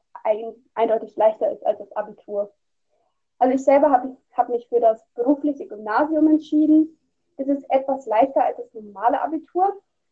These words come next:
Also man macht zwar Abitur am beruflichen Gymnasium, aber eben der Weg zum Abitur ist leichter, als wenn man das ganz normale Abi machen würde. Und wenn man dann das Abitur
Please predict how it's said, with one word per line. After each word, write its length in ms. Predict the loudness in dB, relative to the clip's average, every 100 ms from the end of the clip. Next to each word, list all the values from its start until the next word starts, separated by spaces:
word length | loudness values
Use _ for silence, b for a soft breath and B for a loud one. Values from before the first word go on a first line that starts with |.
| -4
Also 340 | -2 0 -2 -6 _ _
man 280 | -4 -4 -8 _
macht 320 | -8 -8 -6 -6
zwar 160 | -4
Abitur 460 | -4 -4 0 0 2
am 100 | 0
beruflichen 460 | 0 -2 -6 -2 0
Gymnasium, 640 | 2 0 -4 -4 -4 -6 _ _ _ _ _
aber 580 | 0 2 4 6 6 4 0
eben 480 | -12 -12 -14 -18 _ _ _
der 160 | -2 0
Weg 260 | 0 -2
zum 120 | -6 -6
Abitur 440 | -4 -6 -2 -2
ist 140 | -2
leichter, 320 | -4 -4 -2 -4
als 180 | -2
wenn 120 | -6 -10
man 120 | -12 _ _ _ _
das 160 | -6 0
ganz 200 | 0 0
normale 280 | -6 -6
Abi 220 | -6 -8 -10
machen 400 | -14 -14 -20 -18
würde. 340 | -14 -12 -14 _ _ _ _ _ _ _ _ _ _ _ _
Und 280 | 2 4 6
wenn 120 | 4 4
man 140 | 4
dann 100 | 2
das 160 | 0 -4
Abitur 640 | -8 -8 -14 -6 -4 -4